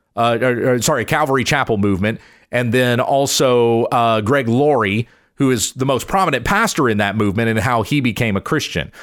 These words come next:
Sound of Freedom wasn't as overtly Christian, but nonetheless had the support of a lot of Christians behind it, because this was a film, a drama, that was, uh,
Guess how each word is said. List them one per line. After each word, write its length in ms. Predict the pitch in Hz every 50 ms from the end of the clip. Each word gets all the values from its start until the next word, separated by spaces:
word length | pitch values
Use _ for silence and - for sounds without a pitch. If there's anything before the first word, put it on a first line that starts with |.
| - - - - - _ _ _
Sound 420 | - - - 214 208 220 233 226
of 140 | 190 175 -
Freedom 640 | - - 220 240 233 220 165 143 127 123 127 139 147 -
wasn't 520 | 139 123 131 151 170 180 139 165 160 -
as 200 | 143 143 127 110
overtly 460 | 135 131 104 127 139 139 139 123 110
Christian, 540 | 98 - - 226 196 - - 117 104 98 95
but 120 | 123 123 131
nonetheless 800 | 131 139 147 156 156 147 139 127 127 131 139 135 123 - -
had 300 | - 135 131 123 120 101
the 80 | 113 107
support 560 | - - 120 98 - - 208 233 220 202 -
of 160 | - 139 110
a 40 | 117
lot 220 | 110 117 117 113
of 60 | 107 -
Christians 340 | - 139 - - 113 98
behind 380 | - 101 - - 139 143 131 101
it, 160 | 95 90 - - - - - - - _
because 280 | - 113 - 131 120 -
this 180 | 143 139 - 143
was 140 | 127 -
a 100 | 123 110
film, 360 | - - - 170 151 123 117 117
a 60 | 101
drama, 580 | 90 107 139 165 165 139 113 101 92 101 113 - - - _ _ _ _
that 260 | 98 107 127 127 127
was, 380 | 127 127 123 117 107 92 - 123
uh, 180 | 110 107 110